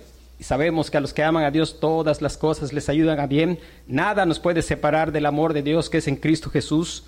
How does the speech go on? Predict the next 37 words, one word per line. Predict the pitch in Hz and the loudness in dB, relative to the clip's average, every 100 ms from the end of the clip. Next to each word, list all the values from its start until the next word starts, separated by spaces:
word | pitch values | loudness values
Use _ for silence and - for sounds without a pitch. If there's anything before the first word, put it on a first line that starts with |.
| - - - - - | -20 -20 -20 -20 -16
Y | - | -6
Pablo | 160 190 190 165 | 0 0 2 2
va | 170 165 | 2 2
a | |
responder | 147 - 147 160 | 0 -2 0 0
esta | 165 147 | 0 -2
pregunta | 143 143 165 165 - | 0 2 2 0 -4
porque | 131 151 156 | -4 0 0
es, | 156 - - - | 0 -4 -14 -10
es | 151 151 | -6 -6
importante. | 131 143 156 190 175 110 - - - - - - - | -2 -2 0 -2 -4 -8 -10 -12 -20 -20 -20 -20 -14
Es | - 147 | -10 -8
importante | 131 135 - 196 185 | -2 -2 0 -2 0
resolver | 147 147 156 151 165 160 156 156 | -2 0 0 2 0 0 -4 -4
esta | 156 151 143 | -2 0 0
cuestión | 151 143 170 175 165 | -2 -2 0 2 0
que | 147 | -2
puede | 170 147 | -2 -2
surgir | 143 139 131 156 156 143 - - - | -2 -6 -2 0 0 -2 -6 -20 -8
en | 147 143 | -2 0
la | |
mente | 139 165 170 160 | 2 2 2 0
de | 135 123 | -2 -4
su, | 143 135 - - | -2 -4 -6 -8
de | 135 | -4
su | 147 | -2
audiencia. | 135 151 208 - 120 110 - - - - - - - - - - - - | 0 0 -2 -4 -6 -8 -16 -20 -20 -20 -20 -20 -20 -20 -20 -20 -20 -4
Y | 151 | 0
ese | 220 214 | 0 0
es | |
el | 190 | -2
problema | 160 160 190 180 - - - - | 2 2 2 0 -2 -8 -8 -4
que | 156 | -4
Pablo | 156 180 190 160 135 78 | -2 0 2 2 2 -2
está | 131 - 165 165 147 - | -8 0 2 2 -2 -4
tratando | - 143 165 175 151 | -2 0 0 2 2
aquí. | 139 151 175 - | 2 0 -2 -6